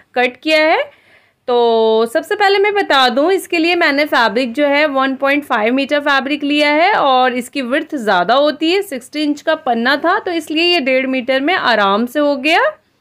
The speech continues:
और इसके दोनों साइड पे थोड़ा थोड़ा सा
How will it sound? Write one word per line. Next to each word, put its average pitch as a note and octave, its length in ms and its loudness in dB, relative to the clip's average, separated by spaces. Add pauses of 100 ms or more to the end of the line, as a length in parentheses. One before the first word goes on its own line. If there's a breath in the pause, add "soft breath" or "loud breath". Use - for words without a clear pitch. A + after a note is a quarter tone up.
(420)
और C#4 240 2
इसके F4 340 -2
दोनों C4 320 0
साइड C4+ 380 0
पे F4+ 180 0 (380 soft breath)
थोड़ा E4 240 2
थोड़ा D4 280 2
सा D#4 220 0